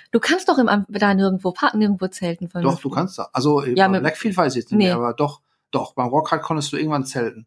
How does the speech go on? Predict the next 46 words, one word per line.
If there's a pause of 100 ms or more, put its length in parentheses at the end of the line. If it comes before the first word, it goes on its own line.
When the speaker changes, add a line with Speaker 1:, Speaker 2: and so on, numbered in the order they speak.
Speaker 1:
Nee,
also
da
Speaker 2:
Doch.
Speaker 1:
konntest,
aber
beim,
beim
Blackfield
konntest
du
nicht
zelten,
Speaker 2:
Ja,
Speaker 1:
außer
Speaker 2:
da
Speaker 1:
du
hast
Speaker 2:
nicht.
Speaker 1:
einen
Wohnwagen. (640)
Speaker 2:
Ja,
aber
du
kannst
ja
sein,
dass
du
trotzdem
sagst,
„Nee,
für
mich
gehört
Zelten
dazu.“ (160)
Speaker 1:
Nö. (160)
Speaker 2:
Okay.
Speaker 1:
Also (420)
prinzipiell,
wenn
ich
irgendwo
hinfahre, (160)
Speaker 2:
Ja.